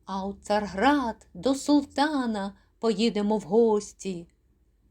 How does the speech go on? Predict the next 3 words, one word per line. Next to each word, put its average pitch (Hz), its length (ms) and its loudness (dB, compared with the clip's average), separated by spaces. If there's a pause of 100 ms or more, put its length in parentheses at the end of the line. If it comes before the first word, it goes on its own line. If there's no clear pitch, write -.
(240)
«Добре, 247 840 0
батько 226 720 0
отамане», 208 1000 -2